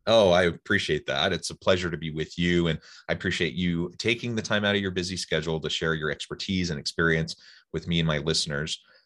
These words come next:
Today, we're gonna be focusing on emotional intelligence versus emotional competence, and we're gonna explore the attributes of an emotionally competent person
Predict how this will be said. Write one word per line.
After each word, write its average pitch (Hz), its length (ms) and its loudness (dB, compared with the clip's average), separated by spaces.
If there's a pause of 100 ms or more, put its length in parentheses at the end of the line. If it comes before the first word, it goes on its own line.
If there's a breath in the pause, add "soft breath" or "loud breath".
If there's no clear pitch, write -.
Today, 120 260 2
we're 170 140 0
gonna 156 120 2
be 127 80 0
focusing 101 600 -2
on 92 240 2
emotional 90 420 -2
intelligence 87 840 -4
versus 82 420 -2
emotional 78 460 -4
competence, 78 920 -4 (240 loud breath)
and 113 80 -4
we're 113 120 4
gonna 113 120 6
explore 92 420 2
the 87 140 2
attributes 80 540 -6
of 76 120 -6
an 73 60 -2
emotionally 73 520 -6
competent 76 580 -8 (180)
person 67 460 -6